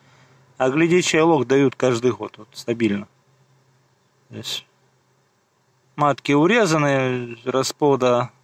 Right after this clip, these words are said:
там хватает, но как бы маткам толком негде сеять, то есть расплод по большей своей части сейчас печатный на данный момент. И пчёлы, естественно, максимально работают на мёд. То есть они как бы изолированы на шести рамках додана,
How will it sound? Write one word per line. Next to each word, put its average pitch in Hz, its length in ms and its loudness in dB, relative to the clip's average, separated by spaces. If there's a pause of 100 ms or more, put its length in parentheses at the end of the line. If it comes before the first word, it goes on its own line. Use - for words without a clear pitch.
(920)
там 123 200 -2
хватает, 165 480 2
но 135 80 -4
как 123 140 -2
бы 135 100 0
маткам 135 380 0
толком 131 340 0
негде 131 300 0
сеять, 170 380 0
то 127 100 0
есть 127 100 -2
расплод 135 420 0 (120)
по 147 120 2
большей 147 380 2
своей 131 260 2
части 135 380 -2
сейчас 123 240 -4
печатный 175 480 -2
на 139 100 0
данный 131 220 -2
момент. 127 340 -2 (1080)
И 165 360 0 (1500)
пчёлы, 151 400 2
естественно, 117 680 -2
максимально 123 580 -2
работают 117 460 -2
на 123 120 -2
мёд. 107 240 0
То - 100 -18
есть - 220 -12
они 135 200 -6
как 123 160 -4
бы 131 140 2
изолированы 127 540 2
на 127 120 0
шести - 300 -4
рамках 131 320 0
додана, 185 440 0